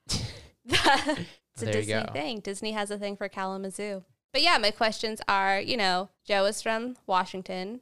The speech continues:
Speaker 1: Sam is from Michigan. Mister Diggs, also from Michigan.
Speaker 2: He is, yeah.
Speaker 1: So, yeah, I would just love to know their, their backstory.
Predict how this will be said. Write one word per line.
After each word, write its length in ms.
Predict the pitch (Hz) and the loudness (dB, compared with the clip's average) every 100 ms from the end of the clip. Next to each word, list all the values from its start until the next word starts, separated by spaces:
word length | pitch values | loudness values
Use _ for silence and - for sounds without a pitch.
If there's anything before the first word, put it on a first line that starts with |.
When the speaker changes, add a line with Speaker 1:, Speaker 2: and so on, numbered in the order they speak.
| _ | _
Speaker 1:
Sam 300 | - 185 180 | -6 -4 -4
is 80 | 185 | -6
from 180 | 190 | -8
Michigan. 540 | 190 208 196 185 185 233 _ _ - | -6 -6 -6 -8 -8 -12 _ _ -6
Mister 200 | 269 311 | -2 2
Diggs, 540 | 294 233 196 - - - | 2 2 -2 -8 -8 -2
also 320 | - 269 240 | 0 2 0
from 200 | 214 196 | -2 -6
Michigan. 580 | 185 185 - 202 190 208 - | -6 -6 -4 -2 -4 -6 -10
Speaker 2:
He 160 | 113 110 | -4 0
is, 380 | 127 95 - | 0 -2 -6
yeah. 300 | 104 110 101 110 _ - | -4 -2 -4 -8 _ -4
Speaker 1:
So, 460 | 240 233 226 214 220 - | 2 4 2 0 -8 -2
yeah, 260 | 233 277 | 2 4
I 120 | 202 202 | 4 2
would 140 | 208 | 0
just 160 | 226 214 | -2 0
love 180 | 196 202 | 0 0
to 100 | 208 | -4
know 140 | 190 | -2
their, 300 | 180 180 175 - - | 0 -2 -4 -10 -6
their 140 | 190 | -2
backstory. 880 | 175 170 - - 170 170 175 202 214 | 0 -2 -4 -10 -10 -8 -8 -8 -10